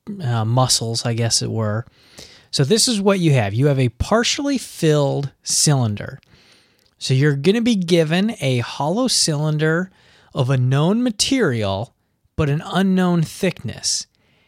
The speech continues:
And inside of the cylinder is an unknown liquid and an unknown amount.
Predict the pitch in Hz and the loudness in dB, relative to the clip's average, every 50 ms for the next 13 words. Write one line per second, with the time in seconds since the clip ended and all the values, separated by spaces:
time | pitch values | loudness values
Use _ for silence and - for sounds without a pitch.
0 | _ _ _ _ - 123 127 156 180 202 - 208 233 262 277 262 - - 226 196 | _ _ _ _ -2 -2 -2 -2 -4 -4 -2 -2 0 0 0 0 0 0 0 0
1 | 180 180 190 180 175 156 147 139 131 - - - 135 120 113 110 113 113 110 104 | 2 2 2 2 0 0 0 0 0 0 0 0 0 -2 -4 -4 -6 -6 -6 -6
2 | 104 123 151 160 _ _ _ _ _ _ _ _ _ _ _ _ _ - - 143 | -6 -6 -6 -8 _ _ _ _ _ _ _ _ _ _ _ _ _ -4 -2 0
3 | 135 147 147 - - _ - - 190 208 233 247 247 226 208 196 190 185 185 185 | 0 0 -2 -4 -8 _ -6 -2 0 0 0 0 2 2 2 2 2 2 2 2
4 | 185 170 160 151 156 180 170 - - - 117 95 90 90 107 117 - _ _ _ | 2 2 2 2 2 2 0 -2 -2 -4 -4 -4 -4 -6 -8 -10 -14 _ _ _
5 | _ _ _ _ _ _ _ _ _ _ _ _ - - 139 143 143 165 - - | _ _ _ _ _ _ _ _ _ _ _ _ -4 0 0 2 0 0 -2 -2
6 | - 170 170 170 165 160 160 156 151 147 143 135 123 117 113 110 104 92 - - | 0 0 2 2 2 2 2 2 2 2 2 2 2 0 0 -2 -4 -4 -8 -10
7 | _ - - - | _ -20 -20 -20